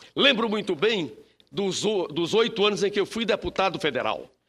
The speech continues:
de noventa e cinco a dois mil e dois como oposição.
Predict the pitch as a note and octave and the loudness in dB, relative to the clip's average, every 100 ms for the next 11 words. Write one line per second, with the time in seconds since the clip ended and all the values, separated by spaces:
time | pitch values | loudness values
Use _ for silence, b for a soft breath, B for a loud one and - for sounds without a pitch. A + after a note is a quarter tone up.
0 | b - C3 F#3 E3+ D#3 A3 F#3+ D#3+ - | b -8 -2 2 2 2 0 0 -2 -4
1 | G#3+ B3 - A#3 - _ _ - F#3 F#3+ | -4 -6 -6 -10 -10 _ _ 0 0 0
2 | - _ _ _ D#3 G#3 F#3+ E3+ F3 D#3 | -8 _ _ _ 0 2 2 0 0 0
3 | F#3 G#3+ A#3 - - G#3+ G#3+ F#3+ D#3+ B2 | 2 4 2 -2 -4 -2 0 -2 -6 -8
4 | - A#2 | -10 -10